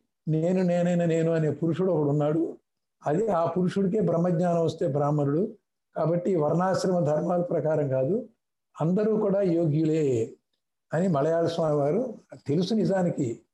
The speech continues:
కొందరు పెద్దలు ఈ రకంగా మూర్ఖత్వంతో కానీ స్వార్థంతో కానీ అలా చేశారు. దానివల్ల ఏమైందంటే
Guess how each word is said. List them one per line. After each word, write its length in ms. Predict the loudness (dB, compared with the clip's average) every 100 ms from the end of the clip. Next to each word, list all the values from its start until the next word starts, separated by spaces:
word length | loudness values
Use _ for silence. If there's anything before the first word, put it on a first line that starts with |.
| _ _ -4
కొందరు 240 | 0 0
పెద్దలు 360 | 0 0 0 0
ఈ 80 | 0
రకంగా 720 | 0 0 0 0 0 -2 -8 -18 _ _ _
మూర్ఖత్వంతో 720 | -2 -2 -2 -2 -2 -2 -2 0
కానీ 480 | 0 0 0 -4 -10 _ _ _ -6
స్వార్థంతో 680 | -2 0 0 0 0 0
కానీ 380 | 0 0 0 -4 -10 -20 _
అలా 140 | -2 -2 -2
చేశారు. 500 | -2 -2 -2 -2 -6 -12 _ _ _ _ _ _ _ _ _ _
దానివల్ల 440 | -2 0 0 0 0
ఏమైందంటే 880 | 0 2 2 0 -2 -2 -2 -4